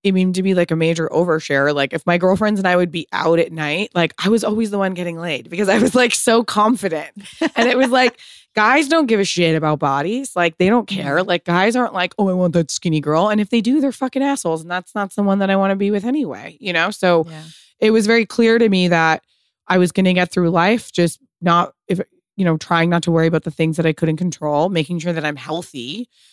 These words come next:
Speaker 2: Mm-hmm.
Speaker 1: and just being really confident.
Speaker 2: Yeah.
Speaker 1: Just gotta fake
Speaker 2: Confidence
Speaker 1: it.
Speaker 2: is, confidence is sexy for sure. It's just so much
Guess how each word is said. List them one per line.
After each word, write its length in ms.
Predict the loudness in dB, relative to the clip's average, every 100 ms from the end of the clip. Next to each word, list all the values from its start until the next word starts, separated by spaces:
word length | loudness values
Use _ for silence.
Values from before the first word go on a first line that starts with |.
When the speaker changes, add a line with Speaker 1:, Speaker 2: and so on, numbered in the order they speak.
| _
Speaker 2:
Mm-hmm. 220 | -16 -8 0
Speaker 1:
and 920 | 2 2 4 4 2 0 -2 -6 -6
just 200 | -4 -2
being 200 | 0 0
really 200 | 2 0
confident. 480 | -2 -4 -4 -4 -10 _ _ -16
Speaker 2:
Yeah. 300 | -10 -10 -12 -18
Speaker 1:
Just 100 | -4
gotta 140 | 0 0
fake 240 | 0 -2
Speaker 2:
Confidence 320 | -2 -4 -6 -12
Speaker 1:
it. 60 | -18
Speaker 2:
is, 60 | -6
confidence 560 | -2 0 0 -2 -4
is 120 | -8 -6
sexy 460 | -4 -6 -8 -12
for 200 | -10 -10
sure. 500 | -6 -2 0 -2 -4 -10 _ _ _
It's 120 | -6
just 160 | -4 -2
so 100 | 0
much 240 | -2 -2